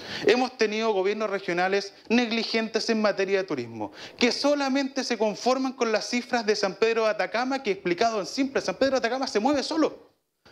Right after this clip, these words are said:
Llegó a un grado de madurez que se mueve solo. Sin embargo, se ocupan esas cifras para justificar la incapacidad de gestionar otros lugares turísticos que tiene nuestra zona. ¿O acaso ir a La Portada para un turista cuánto sale?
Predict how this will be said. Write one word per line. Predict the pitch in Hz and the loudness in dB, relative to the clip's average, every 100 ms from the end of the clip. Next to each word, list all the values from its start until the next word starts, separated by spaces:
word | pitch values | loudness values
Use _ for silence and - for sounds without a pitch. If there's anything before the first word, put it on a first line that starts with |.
| - | -6
Llegó | 165 226 226 294 | 0 2 2 2
a | |
un | 285 | 2
grado | 247 254 269 | 0 0 0
de | 262 | 0
madurez | 247 240 269 | 0 0 -2
que | 262 | -4
se | 240 | -2
mueve | 220 269 254 | 0 2 0
solo. | 302 285 127 - - - - | 0 -2 -2 -8 -20 -20 -2
Sin | 247 | 2
embargo, | 254 247 269 254 | 2 2 0 -2
se | 247 | -4
ocupan | 220 254 247 | -2 0 0
esas | 254 240 | -2 -4
cifras | - 262 247 247 | -2 -2 0 0
para | 214 | 0
justificar | 208 208 208 175 180 262 220 127 - _ - - - | 0 2 2 2 0 2 0 -2 -14 _ -20 -20 -2
la | 165 180 180 - | 4 4 2 2
incapacidad | 302 285 262 240 220 - 185 208 | 0 2 -2 -2 -2 -2 0 2
de | 233 | 0
gestionar | 240 214 208 208 | -4 -2 0 0
otros | 208 202 | 0 0
lugares | 202 196 196 | 2 0 0
turísticos | 190 190 196 202 202 | 0 0 0 -2 0
que | 180 | 0
tiene | 185 | 0
nuestra | 180 170 151 | -2 -2 -2
zona. | - 110 95 - _ _ _ _ _ - - - | -2 -4 -4 -12 _ _ _ _ _ -16 -14 0
¿O | 220 | 2
acaso | 240 233 294 - 170 | 4 2 -2 -2 -2
ir | 202 262 | 0 0
a | |
La | 254 | 0
Portada | 214 196 254 254 | -2 -2 0 0
para | 240 | -2
un | 247 | -4
turista | - 226 - 208 | -2 -2 -2 0
cuánto | 311 302 190 | 0 0 -2
sale? | - 101 - | -2 -6 -8